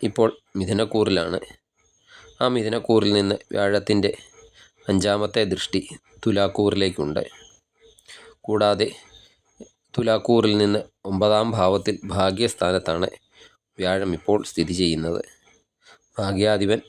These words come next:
ഭാഗ്യസ്ഥാനത്തൊക്കെ സ്ഥിതി ചെയ്യുന്നത് വളരെയധികം ഗുണകരമായ ഒരു അവസ്ഥയാണ്. അപ്രതീക്ഷിതമായിട്ടൊക്കെ സാമ്പത്തിക നേട്ടത്തിന് തുലാക്കൂറുകാർക്ക് സാധ്യതയുണ്ട്. ശുക്രൻ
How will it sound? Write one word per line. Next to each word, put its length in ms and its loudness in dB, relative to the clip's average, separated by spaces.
ഭാഗ്യസ്ഥാനത്തൊക്കെ 1000 -2
സ്ഥിതി 300 -4
ചെയ്യുന്നത് 460 2
വളരെയധികം 580 2
ഗുണകരമായ 640 0
ഒരു 180 2
അവസ്ഥയാണ്. 600 -2
അപ്രതീക്ഷിതമായിട്ടൊക്കെ 1080 0
സാമ്പത്തിക 580 -2
നേട്ടത്തിന് 640 -2
തുലാക്കൂറുകാർക്ക് 880 -2
സാധ്യതയുണ്ട്. 800 -2
ശുക്രൻ 380 -2